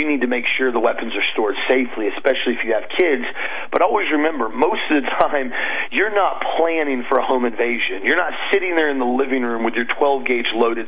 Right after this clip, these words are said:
pointed at the door, waiting for somebody to kick in the front door. You're generally doing something like sleeping or watching a movie or hanging out or so forth. And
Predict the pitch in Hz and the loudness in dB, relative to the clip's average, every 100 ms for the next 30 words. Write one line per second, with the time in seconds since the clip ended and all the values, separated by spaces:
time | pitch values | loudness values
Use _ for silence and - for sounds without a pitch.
0 | - - 160 151 135 110 120 123 120 - | -8 -2 0 2 2 0 0 0 0 -2
1 | - - 123 165 156 127 127 - 135 127 | -4 -2 2 2 2 -2 -4 0 2 2
2 | 117 117 120 127 123 110 - 120 101 110 | 2 -2 -2 -2 -2 -4 0 0 0 0
3 | 110 90 - - - 143 131 160 151 131 | 0 -2 -6 -10 -2 0 2 2 2 -2
4 | 120 143 135 123 123 113 117 110 104 98 | 0 0 0 0 0 0 -2 0 -2 -2
5 | - - 143 143 123 117 120 - - - | -2 2 2 2 -2 -2 -6 -8 -2 2
6 | 131 117 123 123 131 123 113 123 127 113 | 4 4 4 2 0 -2 2 2 4 2
7 | 120 107 - 135 127 123 113 113 113 110 | 0 0 0 0 2 2 4 4 2 0
8 | 139 123 - 117 110 - - - 147 | 0 2 2 0 0 -4 -6 0 0